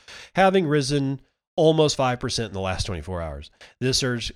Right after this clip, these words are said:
comes amidst, uh, expectations that the United States government will announce a second stimulus package on August the seventh. Democratic leaders are pushing for a three point four trillion dollar package, while Republicans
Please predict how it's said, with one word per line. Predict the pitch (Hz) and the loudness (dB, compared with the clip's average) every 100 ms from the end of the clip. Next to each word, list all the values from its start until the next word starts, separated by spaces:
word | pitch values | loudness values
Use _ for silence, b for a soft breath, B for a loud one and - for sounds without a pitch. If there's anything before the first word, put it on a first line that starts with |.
| - | -8
comes | 127 117 110 | -6 -4 -6
amidst, | 107 107 98 - | -6 -6 -8 -10
uh, | 123 104 113 | -8 -6 -6
expectations | 117 123 110 117 123 101 | -6 -6 -4 -4 -4 -6
that | 101 | -8
the | 104 | -6
United | 104 107 107 | -4 -4 -4
States | - 98 | -6 -6
government | - 139 143 123 | -2 -2 -2 -4
will | 107 104 | -6 -4
announce | 117 117 113 | -4 -4 -4
a | |
second | - 156 175 | 0 0 -2
stimulus | - 156 151 123 104 | -4 -4 -4 -4 -6
package | 120 113 120 | -6 -6 -6
on | 107 101 | -8 -6
August | 131 131 123 104 | -6 -4 -6 -8
the | 101 | -8
seventh. | - 143 143 110 101 - - B B B | -4 -2 -2 -2 -8 -10 -20 B B B
Democratic | 131 127 127 131 120 | -4 -2 -2 -4 -2
leaders | 127 120 113 113 | -4 -4 -6 -8
are | |
pushing | 98 135 127 123 110 | 0 0 0 -6 -10
for | 131 117 107 | -8 -6 -6
a | |
three | 101 127 117 | -6 -6 -2
point | 117 104 | -4 -4
four | 123 104 | -8 -8
trillion | - 135 143 117 | -2 0 0 0
dollar | 107 98 | -2 -2
package, | 95 110 101 110 107 | -2 -2 -4 -8 -4
while | 110 | -4
Republicans | 104 98 123 127 127 120 104 | 0 0 0 -4 -6 -6 -8